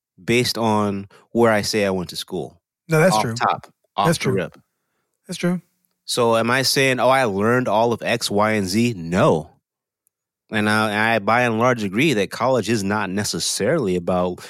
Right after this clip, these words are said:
Speaker 1: you know, I think I read something, um, a while ago that most people's jobs have nothing to do with whatever college degree they had in the first instance. It's factual. King Kunta has a history degree. I'm not a professor.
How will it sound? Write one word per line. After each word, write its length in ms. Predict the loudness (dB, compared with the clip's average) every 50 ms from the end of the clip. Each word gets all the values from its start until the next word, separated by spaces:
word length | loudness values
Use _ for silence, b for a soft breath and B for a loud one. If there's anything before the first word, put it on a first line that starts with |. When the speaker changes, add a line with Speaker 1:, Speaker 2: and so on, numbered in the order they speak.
| B B B
Speaker 1:
you 80 | -2 0
know, 160 | 0 -2 -2
I 140 | -4 -6 -6
think 180 | -6 -4 -4 -2
I 40 | 0
read 260 | 0 0 0 0 -2
something, 480 | -2 -4 -4 -4 -4 -6 -6 -4 -4
um, 560 | -6 -6 -6 -6 -8 -8 -8 -10 -10 -12 -16 -20 _ -10
a 80 | -8
while 360 | -4 -2 0 0 2 2 0 -2
ago 320 | -2 0 0 0 0 0 0
that 240 | -2 -4 -4 -6 -8 B B B B B B
most 240 | 0 0 0 0 0
people's 320 | -4 -4 -4 -4 -6 -4 -4
jobs 360 | -2 -2 -2 -2 -2 -4 -6
have 140 | -8 -8 -6
nothing 280 | -6 -8 -6 -6 -8 -8
to 80 | -8
do 240 | -6 -4 -2 -2 -2
with 120 | -2 -4 -6
whatever 240 | -6 -6 -6 -6
college 340 | -8 -8 -8 -8 -8 -8 -10
degree 200 | -10 -8 -8 -8
they 80 | -6 -8
had 220 | -8 -8 -8 -10
in 60 | -12
the 40 | -14
first 320 | -12 _ -8 -8 -8 -8 -12
instance. 540 | -10 -10 -8 -6 -6 -8 -8 -14 -16 -16 _ _ _ _ _ _ _ _ _ _
It's 100 | -16 -12
factual. 460 | -8 -8 -8 -8 -6 -6 -6 -6 -6 -10 B B B B B B B B _
King 160 | -4 -2 -2
Kunta 300 | -2 -2 -4 -4 -2 -2
has 160 | -2 -2 -2 -2
a 20 |
history 240 | -2 -2 -2 -2 -4
degree. 380 | -6 -4 -4 -4 -4 -4 -6 -10 _ _ _ _ _ _ _ _ _ _ _ _ _ -10
I'm 100 | -6 -4
not 140 | -4 -4 -4
a 40 |
professor. 520 | -6 -8 -6 -4 -4 -4 -4 -6 -8 -10